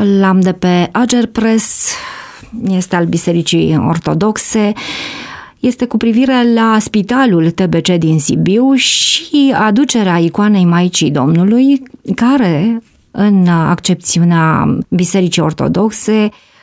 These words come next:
va rezolva multe din problemele de sănătate ale celor care cred în icoana Maicii Domnului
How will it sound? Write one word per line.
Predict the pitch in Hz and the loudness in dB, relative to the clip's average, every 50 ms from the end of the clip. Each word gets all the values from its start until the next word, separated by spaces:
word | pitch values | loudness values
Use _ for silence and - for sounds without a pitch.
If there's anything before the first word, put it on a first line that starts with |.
| _ - | _ -6
va | 165 175 220 220 214 | -2 0 2 2 2
rezolva | 214 220 208 185 185 214 208 190 196 220 226 | 2 2 2 2 2 0 0 2 2 2 2
multe | 220 214 208 202 - 170 | 2 2 2 0 0 0
din | - 156 151 156 147 | 0 2 0 0 0
problemele | 156 147 151 151 165 170 170 170 160 160 151 151 151 151 151 143 143 131 - | 0 0 0 0 2 2 2 2 2 2 2 2 2 2 2 2 0 0 0
de | 156 175 185 | 0 0 0
sănătate | 180 - 196 185 170 165 156 - 156 151 - - 123 113 139 170 214 - - | 0 0 2 2 0 0 0 -2 -2 -2 -2 -4 -2 -2 0 0 0 0 0
ale | 190 185 180 175 | 0 0 0 0
celor | 170 - 180 180 180 175 175 | 0 0 0 2 2 0 0
care | - 170 165 165 170 170 165 160 160 156 147 - | 0 0 0 0 0 0 0 0 0 -2 -2 -2
cred | - 190 190 233 254 226 185 - - - - - - | -2 -2 0 0 0 0 0 -2 -4 -8 -10 -10 -6
în | - 175 170 170 170 165 165 160 156 156 - | -2 0 2 2 2 2 2 2 0 0 0
icoana | 165 165 - 180 175 170 160 | -2 -2 0 0 0 2 2
Maicii | 160 151 160 147 - 170 151 | 2 0 0 -2 -2 -2 0
Domnului | 165 160 165 165 160 156 151 156 156 151 - | 2 2 2 2 2 2 2 0 0 -2 -4